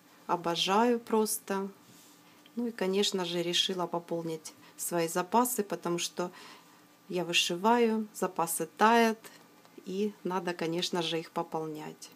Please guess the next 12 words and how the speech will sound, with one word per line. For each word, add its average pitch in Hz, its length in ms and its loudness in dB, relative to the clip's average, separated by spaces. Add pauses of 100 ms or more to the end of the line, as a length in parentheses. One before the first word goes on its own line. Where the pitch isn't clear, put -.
(1120)
Ну, 262 100 4
на 226 180 8
этом 185 280 2
всё. 254 500 -2 (420)
Спасибо, 180 920 -2
что - 220 -4
были 175 240 -2
со 175 200 0
мной. 240 420 2 (100)
До 190 180 0
новых 190 320 0
встреч! - 600 -10